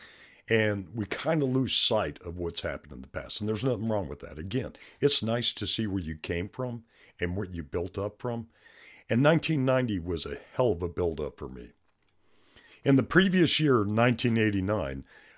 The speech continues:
I had to go through a series of aptitude tests, physicals, selection, process, everything I could to get onto a flight status. And this was a proud time for me.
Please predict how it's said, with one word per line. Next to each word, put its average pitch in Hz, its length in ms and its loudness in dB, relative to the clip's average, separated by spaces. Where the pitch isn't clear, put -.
I 117 80 10
had 117 140 10
to 110 60 -2
go 113 140 2
through 90 440 -4
a 76 40 -6
series 107 420 0
of 80 120 -8
aptitude 98 640 -6
tests, 90 500 -6
physicals, 90 840 -6
selection, 90 880 -2
process, 95 760 0
everything 131 460 2
I 101 120 0
could 90 340 -2
to 85 40 -10
get 90 220 -2
onto 80 580 -4
a 82 80 -4
flight 82 360 -2
status. 67 600 -4
And 135 120 4
this 156 180 2
was 98 140 0
a 82 80 -4
proud 76 340 -2
time 90 260 -4
for - 120 -12
me. 62 140 -16